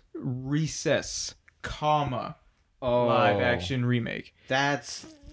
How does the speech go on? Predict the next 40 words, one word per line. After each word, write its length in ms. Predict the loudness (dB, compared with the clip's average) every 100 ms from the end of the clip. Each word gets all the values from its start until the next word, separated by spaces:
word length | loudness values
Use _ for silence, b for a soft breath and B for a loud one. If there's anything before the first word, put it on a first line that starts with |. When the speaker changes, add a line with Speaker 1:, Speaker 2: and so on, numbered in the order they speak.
| -14
Speaker 1:
So 440 | -8 0 2 4 4
Speaker 2:
that's 260 | 2 0
degenerate 680 | -2 -2 0 2 2 2 2
as 180 | 0 -4 -10 -2
fuck, 340 | 2 2 0 _
dude. 120 | 2
Speaker 1:
Yeah, 320 | 4 4 4 0
so 200 | 0 2
when 100 | 2
I 100 | 2
first 260 | 0 0
saw, 160 | 0 0
again, 320 | 0 0 0
like, 220 | -2 -2 0
it 80 |
was 140 | 0 2
a 60 |
fucking 320 | 0 -2 -2 0
clickbait 380 | 0 0 -2
title, 180 | 0 0
and 80 | 0
I 140 | -6 -10
fucking 360 | -4 -2 0
hate 180 | 2 2
clickbait 340 | 2 2 0
titles, 380 | 0 -2 -4 -10 -18 b b
which 140 | -10 -2
is 80 |
ironic 400 | 0 2 0 -2
considering 380 | -6 -4 -2 -2
the 60 | -2
titles 260 | -2 -2 -2
we 120 | -4
have 140 | -4
up 100 | -6
for 80 | -6
our 80 | -4 -2 -2
podcast. 180 | -4 -6 B B B B _ -4
Uh, 380 | 0 0 0 -4 _ _ _ -20 -20 _ _ _ _ _ _ _ _
so 540 | -2 2 4 4 0